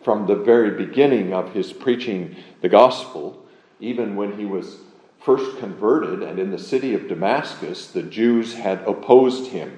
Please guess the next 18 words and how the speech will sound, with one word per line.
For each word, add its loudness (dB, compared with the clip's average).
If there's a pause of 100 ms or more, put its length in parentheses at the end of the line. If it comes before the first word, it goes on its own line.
(120)
and -12
had -4
opposed 2
him -6
strongly. 0 (360)
And -8
all 8
through -2
the -6
years 4
of -10
his -6
ministry, -2
also 0
during -2
his -8
missionary -4
journeys, -4